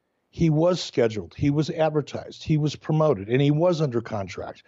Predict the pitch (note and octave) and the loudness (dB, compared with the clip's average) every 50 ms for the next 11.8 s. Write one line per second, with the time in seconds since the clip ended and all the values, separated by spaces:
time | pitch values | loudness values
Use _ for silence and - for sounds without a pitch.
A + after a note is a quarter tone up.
0 | - - - - - D3 D3+ E3 C3+ D#3 E3+ F3+ E3+ D3 - - - F#3 E3+ - | -20 -20 -20 -10 -4 0 0 0 2 2 0 0 -2 -4 -4 -4 -4 -4 -4 -4
1 | - - - - C#3 C3+ C3+ C3 B2 - - C#3+ C3+ C3 A#2+ A#2 A2 G#2+ A#2 A2+ | -6 -4 -2 0 0 2 2 0 0 -2 0 0 2 2 2 0 0 -2 -2 -2
2 | A2+ C#3+ C3 B2 B2 C3+ D#3+ D#3+ D3 - - A#2 A2 G2+ G#2 - - - F2+ E2+ | 0 0 0 0 0 0 0 0 -2 -4 -4 -4 -2 -2 -4 -6 -8 -10 -10 -10
3 | F2 - - - - - - - - _ _ _ _ _ _ _ _ _ _ _ | -10 -10 -10 -10 -10 -10 -14 -16 -20 _ _ _ _ _ _ _ _ _ _ _
4 | _ _ _ _ _ _ _ _ _ _ _ _ - - D3+ B2+ A2+ - A2 - | _ _ _ _ _ _ _ _ _ _ _ _ -2 0 2 2 0 -2 -6 -12
5 | - - - _ _ _ _ _ _ _ _ _ _ _ _ - A2+ C#3 C#3 - | -18 -20 -20 _ _ _ _ _ _ _ _ _ _ _ _ -4 -4 -2 0 0
6 | D3 C#3 C3+ A#2+ - - _ _ _ _ _ _ _ _ _ _ _ _ _ - | 2 2 2 0 0 -4 _ _ _ _ _ _ _ _ _ _ _ _ _ -4
7 | C#3+ C#3 C#3 D3 E3 F#3 F3 F3+ F#3 F#3 F3+ - E3 D#3 D#3 D3+ C#3+ D#3 D3 D3+ | -2 0 2 2 2 2 2 2 2 2 0 0 -2 -2 -2 0 0 0 0 0
8 | D3+ C#3 - - D3+ C#3 D3 C#3 C3+ C3 - - - C#3+ C3 B2+ C3+ B2 A#2 A2 | -2 -8 -8 -6 -2 0 0 0 -2 -4 -6 -4 -4 -4 -2 0 0 0 0 0
9 | A#2 B2 A#2+ B2+ B2 A#2 - - C3+ A#2 - - B2+ B2+ B2+ B2 A#2+ A#2 A#2 - | 0 0 0 0 0 -2 -4 -2 -2 -2 -2 0 0 0 0 0 -2 -4 -2 0
10 | C3 A#2+ A#2+ A2+ A#2 A2+ A#2 A2+ A2+ G#2 G#2 G#2+ A2+ A#2 G#2 F2 D#2 - - - | 0 2 2 0 0 2 2 2 2 2 2 2 2 0 0 -4 -8 -14 -18 -20
11 | - - - - E3 D3 B2+ B2 C3+ C3+ C#3+ - C#3+ B2+ A#2 | -20 -8 -4 -2 0 0 2 2 2 0 0 0 -2 -4 -4